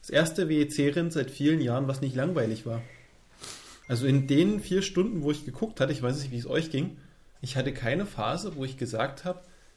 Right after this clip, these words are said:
es sind, das, du hast mal so diese Hänge, wo nichts passiert. Es ist irgendwie die ganze Zeit was passiert, oder?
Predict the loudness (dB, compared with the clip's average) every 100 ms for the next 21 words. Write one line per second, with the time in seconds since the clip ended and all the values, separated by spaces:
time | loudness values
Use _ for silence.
0 | _ _ _ -6 -6 -6 -8 -6 -2 -2
1 | -2 0 0 0 -2 -2 2 4 4 2
2 | 2 2 2 0 -6 -4 -4 -4 -6 -4
3 | -4 -4 -4 -2 -2 -4 -2 -2 -2 -4
4 | -4 -4 -6 -6 -6 0 0 2 0 -2